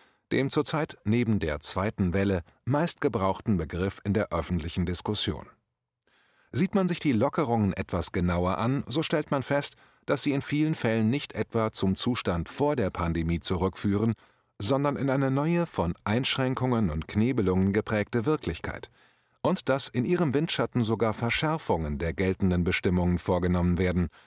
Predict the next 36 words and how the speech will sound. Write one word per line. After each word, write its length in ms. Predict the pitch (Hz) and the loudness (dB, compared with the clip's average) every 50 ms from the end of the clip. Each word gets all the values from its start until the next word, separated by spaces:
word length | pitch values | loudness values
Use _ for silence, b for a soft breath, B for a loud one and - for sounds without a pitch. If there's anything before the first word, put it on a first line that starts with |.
| b b b b b _ | b b b b b _
so 140 | 113 120 139 | 0 2 2
etwa 240 | 120 123 - 151 135 | 2 2 0 0 0
in 100 | 135 127 | 2 2
Berlin, 460 | 123 117 117 127 147 147 123 87 B B B B B B | 2 2 2 2 2 2 2 0 B B B B B B
wo 140 | - 104 101 | 0 0 2
die 120 | 101 98 101 | 2 2 2
Maskenpflicht 680 | 127 143 147 - - 135 120 - - - 143 - - | 2 0 -2 -2 -2 -4 -4 -2 -2 -2 -2 -2 -2
im 160 | 92 87 82 | -2 -2 -2
öffentlichen 540 | - - 101 92 - 101 87 101 85 92 90 | -2 -4 -4 0 0 0 0 0 -2 -2 -2
Verkehr 420 | - 101 95 - - 104 101 95 92 | -2 -2 -4 -2 -2 0 0 2 2
nicht 240 | 101 131 - - | 0 0 -2 -6
etwa 240 | 87 95 - - 82 | -8 -8 -4 -4 -4
gelockert, 560 | 73 80 82 90 104 110 - 127 113 - - b b b b b b b _ | -2 -2 0 0 0 0 0 0 -2 -2 -4 b b b b b b b _
sondern 320 | 110 120 139 139 143 135 | -2 0 2 2 2 2
durch 160 | 131 139 - - | 2 0 0 0
die 180 | 135 135 - | -2 -2 0
Androhung 600 | - 151 180 165 139 110 110 113 113 110 113 107 | 0 0 0 0 2 2 2 4 4 4 2 2
von 200 | - - 80 78 | 0 -2 -4 -2
Bußgeldern 720 | - 92 107 143 139 - - 107 95 92 87 98 95 92 90 | -2 -2 0 0 0 0 0 2 2 2 4 4 2 2 2
sogar 380 | 95 104 90 82 82 80 82 | 2 0 0 0 -2 -2 -2
verschärft 580 | - - 113 107 - - 110 95 90 - - - | -2 -2 -2 -2 0 0 0 0 0 -4 -6 -8
wurde. 320 | - - - - - - - _ _ _ _ _ _ _ _ _ _ _ _ _ _ _ _ _ _ _ _ _ _ | -10 -10 -10 -12 -16 -18 -20 _ _ _ _ _ _ _ _ _ _ _ _ _ _ _ _ _ _ _ _ _ _
Was 200 | - 151 175 - | -2 -2 0 2
aber 240 | 98 139 165 175 156 | 0 2 2 2 2
ist 140 | - - - | 2 0 0
das 200 | 156 - - 85 | -2 -2 -2 -2
Wesen 440 | 101 104 117 131 123 95 101 90 80 | 0 0 2 2 0 0 0 0 0
der 140 | 82 80 78 | -2 -2 -2
beschriebenen 600 | 92 90 - - 104 98 92 82 90 87 87 90 | 0 0 0 0 0 -2 0 0 0 0 2 2
Manipulation 920 | 90 92 92 92 - 104 92 90 87 - - - 98 92 90 87 80 73 - _ | 2 2 0 0 0 0 -2 0 0 0 2 2 2 4 2 2 0 -2 -4 _
und 240 | - 156 175 - - | 0 0 0 -2 -4
wo 220 | 92 101 120 143 147 | -2 0 0 0 0
führt 260 | - - 151 151 - | -2 -2 -4 -4 -2
sie 140 | - - 82 | -2 -2 -2
uns 240 | 82 98 - - | 0 -2 -2 -2
hin? 200 | - 101 - - | -4 -4 -8 -10